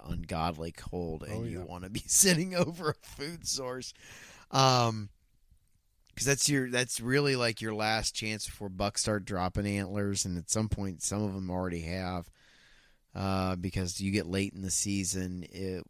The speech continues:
Speaker 1: you know, I think your guys', like, Kentu-, Ohio season goes out February second this year.
Speaker 2: Yeah.
Speaker 1: It's stupid
Speaker 2: Yeah.
Speaker 1: late. Like, it's Super Bowl Sunday, I'm pretty sure.
Speaker 2: Yeah, it's, like, February second.
Speaker 1: Which is ridiculous. I shot a deer.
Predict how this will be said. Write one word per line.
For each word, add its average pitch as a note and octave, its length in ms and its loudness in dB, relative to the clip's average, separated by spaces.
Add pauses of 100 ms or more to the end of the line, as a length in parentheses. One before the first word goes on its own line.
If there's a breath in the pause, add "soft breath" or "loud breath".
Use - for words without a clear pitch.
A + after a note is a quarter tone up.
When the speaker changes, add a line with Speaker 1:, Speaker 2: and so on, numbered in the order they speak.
(180)
Speaker 1:
you F2+ 200 -8
know, - 180 -10 (480)
I - 20 -18
think B2 300 -12
your F#2+ 120 -4
guys', F#2+ 680 -4 (540)
like, F#2+ 180 -8 (220)
Kentu-, F2+ 200 -6 (140)
Ohio G#2 380 0
season G#2 320 -4
goes F2 120 -4
out G2+ 160 -6
February E2+ 540 -8 (680)
second - 500 -10
this - 240 -8
year. C#4 180 -10 (420 loud breath)
Speaker 2:
Yeah. B2 100 6
Speaker 1:
It's G#2 100 8
stupid - 460 10
Speaker 2:
Yeah. G#2+ 40 0
Speaker 1:
late. A2 240 4
Like, A#2 160 0
it's - 140 4
Super B3+ 300 8
Bowl C3 160 10
Sunday, B2+ 420 4
I'm D#2 100 -6
pretty E2 220 -6
sure. C#2+ 320 -10 (180)
Speaker 2:
Yeah, A2 120 -8
it's, - 160 -12
like, B2 120 -12
February A2+ 440 -6
second. A#2+ 360 -16 (760)
Speaker 1:
Which B2+ 160 -2
is A#2 100 -2
ridiculous. A2 640 -2
I A#2 60 -2
shot D3+ 220 4
a A2+ 80 2
deer. A2 540 2